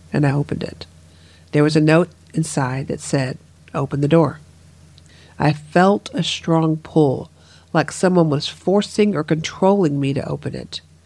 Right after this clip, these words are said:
I gave in to that feeling, and I opened the door. And I saw people laughing and having a great time. I wanted to go inside,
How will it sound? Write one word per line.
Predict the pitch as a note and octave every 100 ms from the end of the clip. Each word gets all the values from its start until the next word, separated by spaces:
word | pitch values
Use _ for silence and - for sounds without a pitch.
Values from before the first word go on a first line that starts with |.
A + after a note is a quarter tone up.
| _ _ _ _ -
I | E3+
gave | F3 F3
in | G3+
to | G3+
that | E3+ F3
feeling, | - D#3+ D3+ D3+ D#3+ - _
and | D#3 D#3+
I | C#3+
opened | D#3+ D#3+
the | D#3
door. | D#3 E3 E3 - _ _ _ _ -
And | F3+
I | F#3
saw | G3+ A3 A3
people | A3+ A3 G#3
laughing | E3 A3 A#3+ -
and | F3+ -
having | F3 G3+
a | G3+
great | G3 A3
time. | - G#3 F#3 - _ _ - _ _ _
I | D#3 D3+
wanted | D#3 F3
to | F3+
go | F#3 G3
inside, | F#3 - G#3+ G3 -